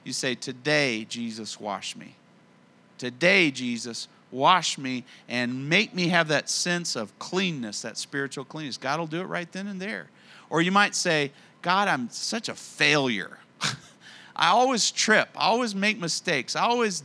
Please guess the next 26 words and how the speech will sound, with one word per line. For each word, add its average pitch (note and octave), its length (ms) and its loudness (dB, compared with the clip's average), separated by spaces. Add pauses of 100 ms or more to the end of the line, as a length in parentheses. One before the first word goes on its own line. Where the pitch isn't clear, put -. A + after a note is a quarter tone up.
(120)
do A3 180 4
the A#3 100 4
same F#3 320 -2
things." C3+ 480 -6 (360)
And A#2+ 120 -8
so - 100 -4
you C3+ 100 -2
say, B2 200 -4
"Today, C#3 500 -4
Jesus, A2+ 520 -8
justify G2 600 -10 (120)
me. - 140 -20 (440)
Today, D3+ 440 0
Jesus, A#2+ 540 -8
justify G2+ 680 -8
me." - 220 -20 (260)
And C3+ 140 -4
he'll E3 120 0
do F3 180 0
it D3+ 80 -4
right C3+ 260 -2
then F3+ 160 -6
and F3 120 -8
there. F#3 300 -8 (140)
Today D#3+ 360 2
prayers. A#2+ 520 -4